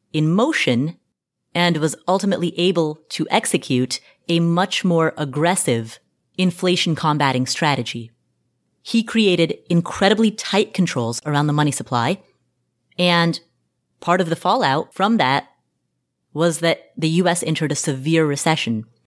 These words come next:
The recession of nineteen eighty-one to nineteen eighty-two was, at the time, the most severe recession that the U S had experienced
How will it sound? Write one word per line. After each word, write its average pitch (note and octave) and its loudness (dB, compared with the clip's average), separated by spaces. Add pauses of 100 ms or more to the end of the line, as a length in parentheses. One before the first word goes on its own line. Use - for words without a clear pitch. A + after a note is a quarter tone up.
The D#3+ 0
recession F#3 2
of D#3+ -2
nineteen D#3+ 2
eighty-one D3 0
to - -4
nineteen D3 0
eighty-two D3 -2 (420)
was, D#3 0 (260)
at E3 -2
the D3+ -2
time, C#3+ -2 (640)
the E3+ 0
most F3+ 2
severe E3 0
recession D3+ -2
that C#3 -2
the D3 -6
U D3 0
S D3 0
had C#3+ -6
experienced C#3 -2